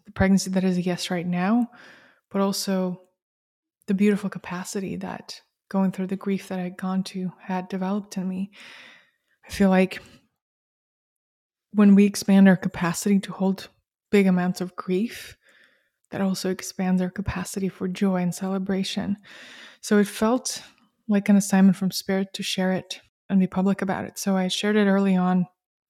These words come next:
I think it was the next day after I found out, at about four and a half weeks. So by the time I was seven weeks, I remember I was standing in my kitchen, and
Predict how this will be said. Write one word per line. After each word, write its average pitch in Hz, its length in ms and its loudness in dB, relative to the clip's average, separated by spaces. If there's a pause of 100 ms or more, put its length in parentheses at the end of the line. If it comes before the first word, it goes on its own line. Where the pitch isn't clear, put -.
(100)
I 185 100 -2
think 190 180 0
it - 20 2
was 185 120 -2
the 190 80 2
next 185 240 0
day 190 100 -4
after 180 240 -2
I 180 60 -2
found 185 280 -2
out, 190 240 -4 (920)
at 185 100 0
about 185 240 2
four 196 140 0
and 190 80 6
a 180 40 4
half 180 440 0 (260)
weeks. - 540 -2 (880)
So - 220 -2
by 190 80 2
the 185 80 0
time 208 400 4
I 214 80 8
was 190 720 2 (720)
seven 185 460 2
weeks, 208 300 2
I 185 60 0
remember 185 300 2
I 180 60 0
was 180 180 -4
standing 185 380 2
in 180 80 2
my 175 100 -4
kitchen, 196 460 -2
and 180 160 -4